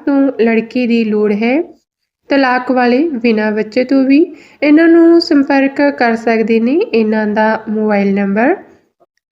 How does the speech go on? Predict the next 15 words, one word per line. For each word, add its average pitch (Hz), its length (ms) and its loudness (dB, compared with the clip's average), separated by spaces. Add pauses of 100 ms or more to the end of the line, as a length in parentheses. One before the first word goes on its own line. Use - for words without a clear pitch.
(400)
ਸੱਤਰ 349 600 -2 (140)
ਅੱਠ 262 100 -4
ਸੌ 277 340 2
ਚੁਹੱਤਰ 262 680 -2 (540)
ਪਚਵੰਜਾ 311 760 2 (200)
ਅੱਠ 262 100 -2
ਸੌ 269 340 0
ਨੜਿਨਵੇਂ। 233 680 0 (400)
ਤੁਸੀਂ 247 440 -2
ਪਰਿਵਾਰ 220 540 0
ਨੂੰ 240 320 0 (600)
ਫੋਨ 330 260 4
ਕਰਕੇ 339 640 2
ਇਹਨਾਂ 233 500 -2
ਤੋਂ 254 220 -4